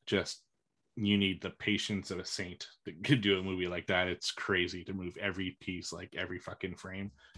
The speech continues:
every shot. It's crazy. So huge respect to people who do films like that. Uh, her last question, uh, would you find it awkward to have ghosts around all the time?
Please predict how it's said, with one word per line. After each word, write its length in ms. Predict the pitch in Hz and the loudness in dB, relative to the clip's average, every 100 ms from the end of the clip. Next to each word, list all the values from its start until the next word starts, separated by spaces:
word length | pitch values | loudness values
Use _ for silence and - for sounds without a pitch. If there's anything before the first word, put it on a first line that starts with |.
| 90 | -6
every 240 | 87 82 | -6 -6
shot. 320 | - 90 92 | -6 -4 -6
It's 240 | 78 - - | -8 -14 -12
crazy. 360 | - - 101 - - | -10 -10 -10 -12 -10
So 180 | - - - - - | -10 -10 -16 -16 6
huge 180 | 139 131 | 8 8
respect 320 | 110 117 104 | 6 6 4
to 80 | 90 | 2
people 240 | 98 92 | -2 0
who 100 | 95 | 0
do 120 | 90 | -2
films 240 | - 92 92 | -4 -6 -8
like 140 | 90 | -4
that. 180 | 92 98 - _ _ _ _ _ - | -2 -2 -4 _ _ _ _ _ 6
Uh, 160 | 117 113 | 8 10
her 100 | 151 | 10
last 220 | 156 - | 10 8
question, 380 | 165 139 208 240 _ _ _ _ _ _ - | 6 6 6 4 _ _ _ _ _ _ 2
uh, 140 | 123 131 | 2 8
would 160 | 143 | 8
you 100 | 160 | 8
find 260 | 156 185 254 | 6 8 8
it 100 | 220 - | 6 6
awkward 420 | 127 - 127 120 | 6 8 6 6
to 80 | 123 | 6
have 240 | 123 123 | 2 2
ghosts 340 | 107 131 156 - | 4 4 4 0
around 360 | 110 90 92 - | 0 0 -2 0
all 180 | 101 107 | 2 2
the 80 | |
time? 420 | 101 104 92 87 | 2 2 2 0